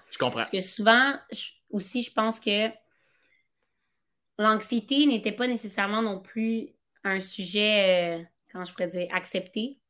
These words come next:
Speaker 1: Ouais.
Speaker 2: Dans un sens que, puis, puis c'est, c'est vraiment correct, tu sais, c'est,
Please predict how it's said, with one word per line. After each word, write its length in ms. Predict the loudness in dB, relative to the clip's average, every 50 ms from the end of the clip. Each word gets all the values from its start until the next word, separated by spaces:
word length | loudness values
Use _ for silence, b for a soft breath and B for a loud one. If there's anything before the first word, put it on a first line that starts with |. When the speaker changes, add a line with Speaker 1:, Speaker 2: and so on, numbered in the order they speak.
| _ _ _ 0
Speaker 1:
Ouais. 120 | 0 0
Speaker 2:
Dans 160 | 0 0 -4 -4
un 80 | -4
sens 300 | -4 -4 -4 -4 -4 -4
que, 280 | -4 -2 -2 0 -2 -2
puis, 260 | -4 -8 -10 -10 -10
puis 100 | -8 -8
c'est, 240 | -6 -4 -4 -4 -4
c'est 180 | -4 -6 -6 -6
vraiment 300 | -6 -6 -4 -6 -6 -6
correct, 360 | -6 -6 -4 -2 -4 -4 -6 -6
tu 100 | -8 -6
sais, 60 | -6
c'est, 440 | -6 -6 -4 -2 -2 -2 -4 -6